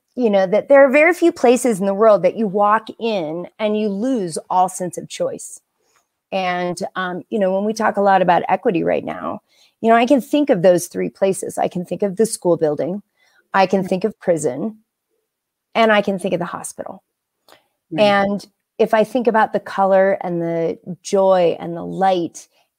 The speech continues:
Speaker 1: and, um, the sense of space in most of those places, they're not very inviting and they're
Speaker 2: Mm.
Speaker 1: really restrictive. And, um, if we wanna grow and we wanna really think about the school environment,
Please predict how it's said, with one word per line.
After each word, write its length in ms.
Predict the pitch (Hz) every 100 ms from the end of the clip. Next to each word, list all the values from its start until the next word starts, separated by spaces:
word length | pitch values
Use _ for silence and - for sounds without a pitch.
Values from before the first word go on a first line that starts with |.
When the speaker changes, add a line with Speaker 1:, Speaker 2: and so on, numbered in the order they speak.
| -
Speaker 1:
and, 520 | 202 190 180 175 - -
um, 360 | - - - -
the 100 | -
sense 280 | - 202 190
of 100 | 170
space 420 | - 180 190 -
in 220 | - 180
most 300 | 175 185 185 196
of 100 | 165
those 240 | 175 175
places, 480 | - 165 156 240 233
they're 120 | 208
not 240 | 202 233
very 200 | 226 240
inviting 440 | 233 190 190 190 185 _ _ _ _ _ -
and 220 | 208 190
they're 100 | 214
Speaker 2:
Mm. 80 | 196
Speaker 1:
really 220 | 226 226
restrictive. 680 | 190 - - 185 - - - _ _ _ _ _ _ -
And, 520 | 214 196 190 196 190 - -
um, 300 | 185 180 -
if 180 | 180 -
we 100 | 220
wanna 240 | 220 202
grow 720 | 156 - 190 185 160 185 247 _ _ _ _ -
and 80 |
we 100 | 208
wanna 200 | 214 208
really 300 | 196 208 240
think 320 | 226 - 214 214
about 440 | 185 185 180 - _ -
the 80 | 180
school 640 | - - 226 220 214 -
environment, 760 | 190 180 160 196 185 175 - -